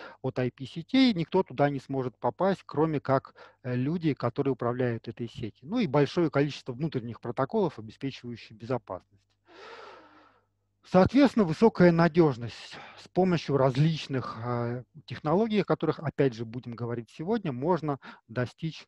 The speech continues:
много чего, а, в данной сети. Так, из каких компонентов состоит, собственно говоря, Fibre Channel? Сеть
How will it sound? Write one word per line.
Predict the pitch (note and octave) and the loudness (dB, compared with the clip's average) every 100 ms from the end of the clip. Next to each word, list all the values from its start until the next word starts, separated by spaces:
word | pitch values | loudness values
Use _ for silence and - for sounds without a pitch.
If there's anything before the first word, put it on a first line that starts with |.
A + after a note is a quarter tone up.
| _ | _
много | B2+ C#3 C3+ A#2+ - _ | -6 -4 -2 -4 -6 _
чего, | - A#2+ A2 D3 D#3 _ _ _ - | -16 -10 0 0 0 _ _ _ -18
а, | C3 A#2 | -14 -14
в | G2+ A2 | -14 -18
данной | A2 C3+ C3+ B2 A#2 _ | -4 0 0 -2 -10 _
сети. | _ - A#2 - F2 _ _ _ _ _ _ _ _ _ _ - - - _ | _ -20 -20 -20 -20 _ _ _ _ _ _ _ _ _ _ -20 -20 -20 _
Так, | C#3 G#2 - - _ _ - | -2 -2 -6 -20 _ _ -14
из | C3 | -10
каких | - C#3 C4+ B3 | -4 2 4 4
компонентов | - D#3 C#3+ D3+ A3 G3+ F3+ | 2 0 0 2 0 -2 -8
состоит, | C3 - A#2+ C#3 - | -10 -6 -4 -4 -6
собственно | - B2+ - B2 | -8 -10 -8 -12
говоря, | A2 G#2 A#2+ - | -8 -6 -6 -2
Fibre | A#2 A2 - | -4 -4 -10
Channel? | - G#2 E2+ D#2+ _ _ _ - - _ | -8 -8 -10 -20 _ _ _ -20 -20 _
Сеть | - C#3+ D3+ | -6 -2 -2